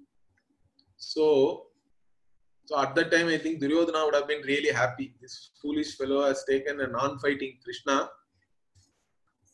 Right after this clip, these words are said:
and given me all these Yadava forces who are all battle hardened and all that." But at that time, both were happy. Arjuna was happy that he had Krishna on his side. And Duryodhana also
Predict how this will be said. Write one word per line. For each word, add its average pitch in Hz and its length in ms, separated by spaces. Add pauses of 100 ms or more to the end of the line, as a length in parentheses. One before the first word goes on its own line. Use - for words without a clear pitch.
(160)
and 123 220
given 147 320
me 147 200
all 139 340
these 135 440 (200)
Yadava 127 540
forces - 640 (340)
who 117 80
are 120 140
all 123 160 (100)
battle 127 240
hardened 117 460
and 113 100
all 107 140
that." 104 220 (1400)
But 175 180
at 165 160
that 202 160
time, 208 200
both 202 220
were 196 240
happy. 151 240 (340)
Arjuna 180 440
was 175 80
happy 156 300
that 165 220
he 151 100
had 151 260
Krishna 135 440 (420)
on 123 100
his 123 160
side. 127 260 (1500)
And 139 140
Duryodhana 165 460
also 160 340